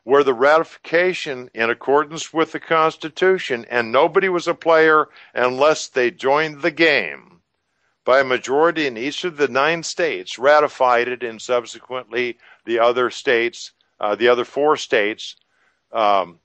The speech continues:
ratified it as well. Now, the next question, if the Fifth Amendment says that you cannot be made to testify against yourself, what right does the government have to demand an answer as to whether you agree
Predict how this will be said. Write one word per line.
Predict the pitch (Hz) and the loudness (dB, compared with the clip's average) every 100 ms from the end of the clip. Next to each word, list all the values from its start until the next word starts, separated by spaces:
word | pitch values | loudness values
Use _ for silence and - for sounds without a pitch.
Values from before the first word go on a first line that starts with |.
| _ _ _ _ _ _ _ | _ _ _ _ _ _ _
ratified | 123 131 131 - 123 120 | 2 4 4 2 2 2
it | 107 104 | -2 -10
as | 104 113 | -10 -4
well. | 113 87 60 _ _ _ _ _ _ _ _ _ _ _ _ _ _ _ _ 110 | -2 -2 -8 _ _ _ _ _ _ _ _ _ _ _ _ _ _ _ _ _
Now, | 120 120 | 0 0
the | 123 | 2
next | 160 175 | 0 -2
question, | - 160 135 - 147 151 | 0 2 2 0 -12 -8
if | 120 - | -8 -6
the | 120 | -6
Fifth | - 175 - | 0 0 0
Amendment | 170 151 143 143 | -4 -4 -4 -10
says | - 135 120 | -2 0 0
that | 117 - | -6 -12
you | 123 | -10
cannot | - 135 139 131 | -4 0 0 -2
be | 135 | -4
made | 123 131 117 | 0 0 -2
to | |
testify | 107 143 139 - 117 - 120 113 | -6 0 0 -2 -4 2 4 2
against | 101 147 196 - | 0 -4 -4 -6
yourself, | 175 127 98 92 110 - - | -10 -8 -4 -2 -2 -6 -6
what | 123 - | -6 2
right | 131 135 | 4 4
does | - 117 | 0 -8
the | 107 | -6
government | 113 151 143 123 | 0 0 0 -2
have | 113 117 - | 2 2 0
to | 104 | -10
demand | 98 113 123 120 | -8 -2 0 -2
an | 104 | -2
answer | 117 127 - 131 | -2 -2 -2 0
as | 117 104 | 0 0
to | 113 | -4
whether | 107 113 113 | 0 0 0
you | 107 107 | -6 -8
agree | 101 113 113 | -4 -2 -2